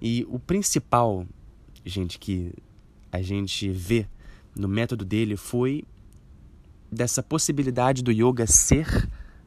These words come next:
eh, adaptado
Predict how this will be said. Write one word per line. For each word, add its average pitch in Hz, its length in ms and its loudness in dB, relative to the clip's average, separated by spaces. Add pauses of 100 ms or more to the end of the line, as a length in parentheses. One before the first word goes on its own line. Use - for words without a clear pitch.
(500)
eh, 90 400 -2 (580)
adaptado 123 800 2